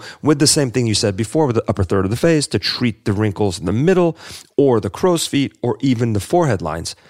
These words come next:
honestly, the best way to go is Botox. Start early. There's nothing wrong with it in your twenties. Nothing's gonna happen. It's not poison. We already discussed all this. And it will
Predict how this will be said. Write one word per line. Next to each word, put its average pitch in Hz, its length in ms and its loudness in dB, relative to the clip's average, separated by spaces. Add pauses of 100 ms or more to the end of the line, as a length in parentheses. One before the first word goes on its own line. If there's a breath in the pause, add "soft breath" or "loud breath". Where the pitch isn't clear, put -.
(340 loud breath)
honestly, 170 380 0
the 104 100 -2
best 101 460 -6
way 98 180 0
to 90 80 -4
go 92 340 -2 (340)
is 127 140 -2
Botox. - 500 -2 (320 loud breath)
Start - 500 0
early. 123 380 0 (100)
There's 92 260 -2
nothing 104 600 -2
wrong 120 260 0
with 123 160 0
it - 260 -4
in 110 160 0
your 117 140 0
twenties. 117 580 -2 (280 loud breath)
Nothing's 110 360 -2
gonna 139 160 2
happen. 113 380 0
It's - 220 -8
not 87 260 -2
poison. 110 500 2
We 104 100 -4
already 95 180 -2
discussed 104 500 -4
all 85 100 -2
this. 82 200 -4 (360 loud breath)
And 139 120 4
it 127 80 0
will 135 400 2